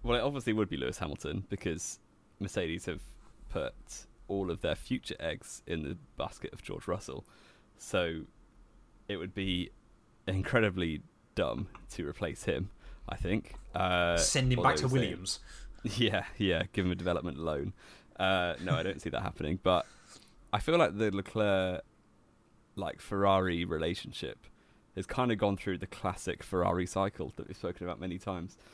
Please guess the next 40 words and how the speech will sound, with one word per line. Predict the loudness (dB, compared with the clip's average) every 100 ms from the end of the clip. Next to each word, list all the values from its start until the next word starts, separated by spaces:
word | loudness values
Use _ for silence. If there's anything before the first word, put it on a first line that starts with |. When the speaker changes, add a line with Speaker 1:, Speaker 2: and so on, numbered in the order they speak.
| -20 -20
Speaker 1:
So | -8 4 6 6 4
Speaker 2:
It's | 2 4
getting, | 4 6
Speaker 1:
it |
Speaker 2:
it's | 6
Speaker 1:
doesn't | 6 8
Speaker 2:
winding | 6 6 4
down, | 4 4 4
isn't | 2 0
it? | -4 -4 -10 -18 -16 -18 -20 0
Speaker 1:
Yeah, | 6 8 6 2
he's | 0
been | 4 6
there | 6
five | 6 6
years, | 4 2 0 -6 -10
so | 2 8 8 8 2 -2
he's | -4 2
definitely | 2 2 2
in | 2 4
the | 2 0 -4
deterioration, | -6 2 4 6 4 2 -8 -10 -16 -20 -20 -20 -2
uh, | 2 2 2 2 -2 -8 -10
deterioration | 0 2 4 2 -2 -8
stage. | -8 -8 -8
So | -4 -2 -2 -4 -10 -8
it's | 0 4
only | 6 4 0 -2
really | -2 0 -2 -6 -10 -20 -20 -20 -10
a | -2
young | 0 0
driver | 0 0 -2
coming | -2 0
in | -2
and | 0
beating | -2 -2 -6
him | -8 -10 -10
away | -2 -2
from | 0 -2
leaving. | -4 -4 -8